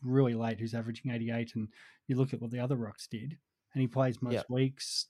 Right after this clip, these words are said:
Speaker 1: Th-, there's no, he's got really no competition. There's, like, you know, they, they give him the chop out, but he runs around, and now he's got a better midfield to tap down to.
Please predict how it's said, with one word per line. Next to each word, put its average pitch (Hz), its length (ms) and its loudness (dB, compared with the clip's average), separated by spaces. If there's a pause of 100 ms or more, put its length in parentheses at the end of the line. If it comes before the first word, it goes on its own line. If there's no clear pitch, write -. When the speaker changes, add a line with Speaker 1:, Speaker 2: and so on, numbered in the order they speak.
Speaker 1:
Th-, 120 160 -4
there's 127 160 0
no, 135 400 4
he's 160 180 0
got 156 200 2
really 113 220 0
no 107 140 0
competition. - 560 -8 (460)
There's, 117 320 -2
like, 113 200 -6 (220)
you 120 100 0
know, 110 80 -4
they, 127 260 0
they 127 140 0
give 123 200 4
him 113 120 2
the 110 80 -4
chop - 300 0
out, 110 260 -2
but 110 240 -8 (260)
he 139 140 2
runs 120 260 0
around, 117 300 0
and 117 80 2
now 120 140 2
he's 113 100 -2
got 123 100 -4
a 117 60 -2
better 117 200 -4
midfield 135 420 -2
to - 80 -12
tap 117 200 -8
down 147 240 2
to. 120 140 -6